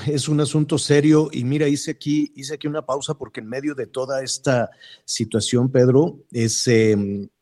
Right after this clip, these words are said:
justo hoy por la mañana, muy temprano, se estaba hablando de que México recuperó, eh, su lugar como socio comercial número uno de los Estados Unidos, ¿no? El gran proveedor de los consumidores en,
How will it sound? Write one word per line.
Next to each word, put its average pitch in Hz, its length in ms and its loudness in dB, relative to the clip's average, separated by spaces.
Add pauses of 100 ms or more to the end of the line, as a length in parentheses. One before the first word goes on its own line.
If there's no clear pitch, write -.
(340)
justo 143 380 2
hoy 139 100 6
por 135 180 -2
la 131 60 2
mañana, 120 340 0
muy 117 160 -2
temprano, 110 540 -2
se 117 120 -4
estaba 113 280 -2
hablando 113 320 0
de 107 80 -2
que - 80 -4
México 107 400 -2
recuperó, 107 800 2 (540)
eh, 110 240 2
su - 160 0
lugar 107 300 4
como 117 220 2
socio 110 280 0
comercial 110 440 0
número 117 260 4
uno 117 460 4 (360)
de 113 160 -2
los 104 200 0
Estados 113 400 -2
Unidos, 131 460 2
¿no? 147 320 -6
El 101 160 -2
gran 123 300 4
proveedor 131 560 6
de 110 120 2
los 98 180 -2
consumidores 110 720 -2
en, 107 140 0